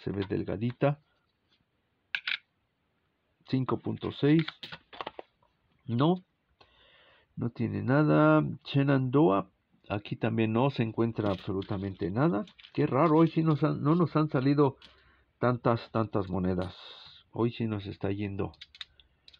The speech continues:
un poquito, un poquito menos bien. Mil novecientos noventa y cinco. Después de estas monedas, pues cerramos, cerramos el video de hoy. Eh, gracias a todos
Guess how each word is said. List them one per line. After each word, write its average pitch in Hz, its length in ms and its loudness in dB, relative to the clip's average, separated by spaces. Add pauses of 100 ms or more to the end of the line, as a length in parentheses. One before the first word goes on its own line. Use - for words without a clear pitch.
(100)
un - 200 -10
poquito, - 500 -10 (1000)
un - 80 -20
poquito - 480 -10
menos 107 760 0
bien. 101 580 0 (180)
Mil 104 180 -10
novecientos 104 540 -10
noventa 104 380 -6
y 117 80 -6
cinco. 165 440 4 (380)
Después 131 400 6
de 156 80 8
estas 156 240 4
monedas, 135 380 4
pues 104 180 0
cerramos, 110 500 2
cerramos 101 520 -2
el 95 80 -2
video 95 340 2
de 104 80 4
hoy. 165 260 6 (840)
Eh, 104 340 2
gracias 127 460 2
a 98 80 0
todos 123 420 2